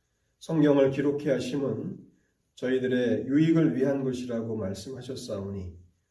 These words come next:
오늘도 기록된 말씀이 저희에게 유익이 되게 하시고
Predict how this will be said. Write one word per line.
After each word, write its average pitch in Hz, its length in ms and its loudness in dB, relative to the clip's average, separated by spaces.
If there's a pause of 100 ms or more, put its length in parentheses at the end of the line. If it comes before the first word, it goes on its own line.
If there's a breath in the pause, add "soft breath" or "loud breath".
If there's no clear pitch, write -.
(100)
오늘도 120 320 0
기록된 135 480 2
말씀이 117 800 -2 (420 loud breath)
저희에게 110 840 -2
유익이 151 420 4
되게 117 260 -4
하시고 - 760 -8